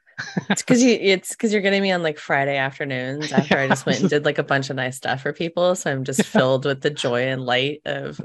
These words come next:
Speaker 2: of volunteer work.
Speaker 1: Mm.
Speaker 2: So you, you get that
Speaker 1: Oh.
Speaker 2: benefit, Chris.
Speaker 1: Oh, wait, you know, tell me about that. You do a lot of volunteer work and stuff, so I'm, I'm, I'm interested.
Speaker 2: Yeah, um, I volunteer for my local Meals on Wheels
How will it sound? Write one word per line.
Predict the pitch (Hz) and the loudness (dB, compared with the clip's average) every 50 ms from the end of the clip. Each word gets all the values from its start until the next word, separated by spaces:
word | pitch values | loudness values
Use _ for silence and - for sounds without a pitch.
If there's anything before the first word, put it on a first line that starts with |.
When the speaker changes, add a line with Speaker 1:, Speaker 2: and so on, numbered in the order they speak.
| - | -4
Speaker 2:
of | 143 139 135 139 | -4 -2 -2 -2
volunteer | 127 131 131 131 131 127 - 123 123 127 | -2 -2 -2 -2 -2 -2 -2 -2 -2 -2
work. | 156 170 180 185 | -2 -2 -2 2
Speaker 1:
Mm. | 233 247 214 175 - | 2 2 2 2 -2
Speaker 2:
So | - 214 220 220 139 139 - - 165 165 - _ _ _ _ _ | -4 -2 0 0 0 0 0 -2 -4 -6 -10 _ _ _ _ _
you, | - 170 165 147 | -6 -4 -4 -4
you | - 110 196 185 | -4 -2 0 2
get | 208 220 - | 2 2 4
that | 233 190 | 4 4
Speaker 1:
Oh. | 220 | 4
Speaker 2:
benefit, | 165 170 175 175 - 147 127 127 | 4 4 2 0 -2 -4 -4 -4
Chris. | - - - - - - - - - _ _ _ - | -6 -8 -8 -10 -12 -16 -16 -18 -18 _ _ _ 2
Speaker 1:
Oh, | - 233 | 4 6
wait, | 285 294 254 147 156 180 | 6 6 6 4 4 4
you | 214 196 | 4 4
know, | 185 175 175 - - - - - - - | 4 2 0 -4 -10 -14 -14 -14 -14 -6
tell | - 233 247 | -2 0 2
me | 262 247 | 2 4
about | 170 156 139 | 2 2 2
that. | - 123 123 | 2 0 0
You | 127 | 0
do | 123 143 143 139 131 | -2 -2 -2 -2 -2
a | 127 | -2
lot | 127 127 135 139 | 0 0 0 0
of | 120 | 0
volunteer | 123 123 127 120 107 - - 135 127 | 0 -2 -2 -2 -4 -6 -6 -4 -2
work | 123 123 120 117 - - | -2 -2 -2 -2 -4 -8
and | 117 107 | -12 -12
stuff, | - - - 110 101 98 - | -10 -10 -10 -10 -10 -10 -10
so | - - 107 101 | -8 -6 -6 -4
I'm, | 107 110 113 - | -4 -6 -8 -10
I'm, | 120 113 120 123 123 123 185 202 | -10 -10 -8 -8 -10 -10 -10 -8
I'm | - - 247 | -6 -6 -6
interested. | - - - - - - 427 508 508 508 480 427 | -6 -6 -6 -2 2 2 4 4 4 4 4 4
Speaker 2:
Yeah, | 339 247 175 165 - - - - | 4 4 2 0 0 -2 0 2
um, | 190 180 170 165 - | 4 4 4 4 4
I | 185 185 | 2 2
volunteer | 185 190 190 196 208 214 220 - 226 196 196 196 196 | 2 2 2 0 0 -2 -2 -2 -2 -2 0 -2 -2
for | 202 - - 175 170 175 | -4 -4 -4 -4 -4 -2
my | 175 165 160 | -2 -4 -4
local | 160 156 156 151 160 156 156 | -2 -2 -4 -4 -2 -4 -4
Meals | 156 160 156 156 156 156 | -4 -4 -4 -4 -4 -4
on | 151 147 | -6 -6
Wheels | 151 147 147 143 147 156 151 - | -4 -4 -4 -4 -4 -6 -6 -8